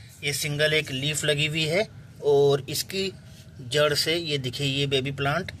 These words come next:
निकल के आ गया है। तो देखिए friend, आप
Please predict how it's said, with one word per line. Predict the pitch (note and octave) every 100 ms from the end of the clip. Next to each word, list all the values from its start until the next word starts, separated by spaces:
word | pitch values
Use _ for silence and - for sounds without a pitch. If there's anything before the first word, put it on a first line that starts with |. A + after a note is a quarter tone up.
| - - - C#3
निकल | C#3 C3+ C3
के | C#3
आ | B2
गया | G2+ G2
है। | G2+ F#2+ - - - - - - - - -
तो | C#3+
देखिए | B2+ C#3+ E3+
friend, | E3 E3 D#3+
आप | D#3 D#3